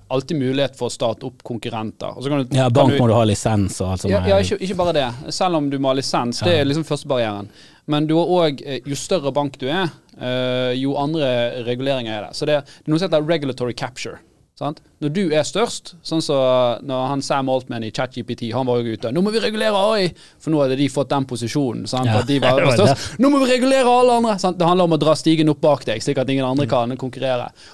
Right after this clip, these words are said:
Speaker 1: Og det er samme greiene i, i, i bank, sant? Er du en stor bank, så er det lov å regne kapitalkravet ditt på en helt annen måte enn de mindre bankene, sant? Det er det ene, sant? Så det, du kan ha mindre penger, du kan tjene mer da på, på, på pengene som du faktisk låner ut.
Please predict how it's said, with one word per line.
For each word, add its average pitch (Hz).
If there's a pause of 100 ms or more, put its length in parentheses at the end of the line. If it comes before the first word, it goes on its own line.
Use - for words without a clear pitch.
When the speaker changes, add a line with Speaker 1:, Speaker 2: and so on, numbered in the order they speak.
Speaker 1:
Og -
det 262
er 208
samme 185
greiene 160
i, 127 (100)
i, 127
i 131
bank, 117
sant? 143
Er 165
du 160
en 165
stor 190
bank, 170 (220)
så -
er 196
det 180
lov 196
å 151
regne 147
kapitalkravet 131
ditt 110
på 127
en 123
helt 175
annen 131
måte 123 (220)
enn 139
de 135
mindre 139
bankene, 101
sant? -
Det 208
er 196
det 131
ene, 131
sant? 147
Så 170
det, 151 (100)
du 143
kan 147
ha 147
mindre 156
penger, 120
du 135
kan 135
tjene 151
mer 135
da 127 (120)
på, 123 (340)
på, 113
på 117
pengene 120
som 120
du 113
faktisk 120
låner 110
ut. -